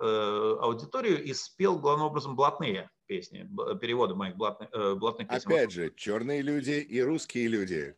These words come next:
Speaker 1: Их
Speaker 2: тюремная культура.
Speaker 1: Они говорят: «А ещё есть? А ещё есть?» В общем, вместо двух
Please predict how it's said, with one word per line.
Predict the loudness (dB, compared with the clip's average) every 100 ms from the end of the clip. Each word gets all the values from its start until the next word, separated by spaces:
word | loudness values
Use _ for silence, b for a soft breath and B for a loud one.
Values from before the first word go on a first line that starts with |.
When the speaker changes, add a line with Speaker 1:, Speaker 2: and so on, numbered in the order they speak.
| _
Speaker 1:
Их | 0
Speaker 2:
тюремная | 2 4 2 0
культура. | -2 2 2 2 -2 -12
Speaker 1:
Они | -2 4
говорят: | 8 6 6
«А | 4
ещё | 4 4 6
есть? | 6 4 0 -12 -2
А | 4
ещё | 4 4 4 4
есть?» | 2 0 0
В |
общем, | 0 0
вместо | 0 0 0
двух | 2 2 2